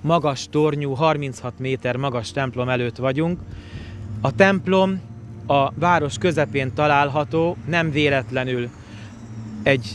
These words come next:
kereszteződésben. Az ide érkező emberek, amikor vallásukat szerették volna gyakorolni,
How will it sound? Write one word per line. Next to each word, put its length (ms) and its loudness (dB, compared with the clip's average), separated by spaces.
kereszteződésben. 1400 2
Az 120 2
ide 180 4
érkező 460 2
emberek, 600 2
amikor 380 0
vallásukat 600 2
szerették 480 0
volna 180 -2
gyakorolni, 760 0